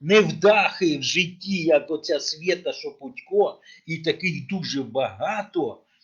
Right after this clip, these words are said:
що у вас аж родичі мруть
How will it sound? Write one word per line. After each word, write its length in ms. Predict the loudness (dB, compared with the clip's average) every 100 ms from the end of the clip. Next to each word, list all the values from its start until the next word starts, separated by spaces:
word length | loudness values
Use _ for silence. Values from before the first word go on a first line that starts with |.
| -14
що 220 | -6 -2
у 160 | 0 2
вас 280 | 0 0 -2
аж 180 | -4 -2
родичі 760 | 0 6 6 6 0 -4 -2
мруть 640 | -2 -2 -2 0 -2 -6